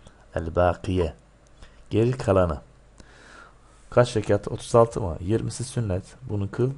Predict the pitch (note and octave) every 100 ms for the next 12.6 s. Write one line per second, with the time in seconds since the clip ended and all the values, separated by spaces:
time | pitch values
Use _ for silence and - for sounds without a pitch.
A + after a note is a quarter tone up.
0 | C3 - G2 G#2+ F#2+ G2 - G2+ F#2+ -
1 | F2 E2 - - - - - E2+ D2+ -
2 | - - - - _ _ _ - _ _
3 | _ - - _ _ _ - - - -
4 | - - - A2 A#2 - A2+ - F2 D2+
5 | F2+ B2+ B2+ - - - F2 E2+ F#2+ G#2
6 | G2+ G2 F2 E2+ E2+ D#2 D2 D2+ D#2 -
7 | _ _ _ _ _ _ _ _ - -
8 | F#2 F#2 A2 C#3 C3 - G2 - D#2+ -
9 | F2 F#2 - D#2+ - E2 - - - -
10 | _ _ _ _ _ _ _ _ _ -
11 | C#3+ B2 G2+ F2+ - G2 - - G2 F2+
12 | E2 - G#2 G#2 E2+ D2+